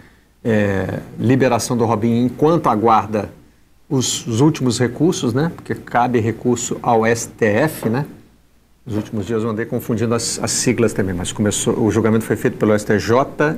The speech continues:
e o recurso cabe ao, ao S T F, né? É, enfim, é, hoje eu tava ouvindo o P V C na, na rádio C B N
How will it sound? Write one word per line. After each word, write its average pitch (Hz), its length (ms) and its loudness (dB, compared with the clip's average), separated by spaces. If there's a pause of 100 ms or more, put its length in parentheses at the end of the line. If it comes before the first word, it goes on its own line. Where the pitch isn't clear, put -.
e 131 80 -2
o 113 60 4
recurso 113 420 -2
cabe 110 260 2
ao, 117 240 2
ao 113 220 4
S 110 200 0
T - 100 0
F, - 260 -2 (260)
né? 120 180 0 (600)
É, 120 520 4
enfim, 135 480 2 (500)
é, 117 160 2
hoje 131 220 4
eu 143 60 2
tava 139 200 0
ouvindo 143 340 2 (180)
o 110 40 2
P 180 180 2
V 165 120 4
C 113 320 2 (400)
na, 98 680 0
na 98 200 0
rádio 110 260 0
C 123 80 0
B 117 100 2
N 131 420 2